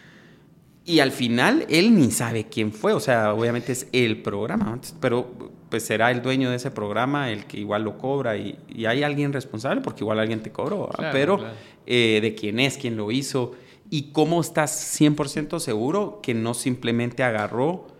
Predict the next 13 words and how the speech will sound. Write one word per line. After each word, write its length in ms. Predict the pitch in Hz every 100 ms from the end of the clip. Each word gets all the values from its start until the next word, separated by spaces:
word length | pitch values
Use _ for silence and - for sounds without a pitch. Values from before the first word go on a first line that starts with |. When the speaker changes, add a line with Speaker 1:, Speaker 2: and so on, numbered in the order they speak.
| -
Speaker 2:
Info 240 | 123 117
de 80 | 107
alguien 240 | 107 107
Speaker 1:
info, 220 | 123 131 135
Speaker 2:
más. 80 |
Speaker 1:
fum, 100 | 139
fum, 140 | 139 135
fum, 300 | 165 226 -
y 100 | 131
que 160 | 127 117
es 60 | 110
muy 320 | 117 123 117
igual. 300 | 117 160 -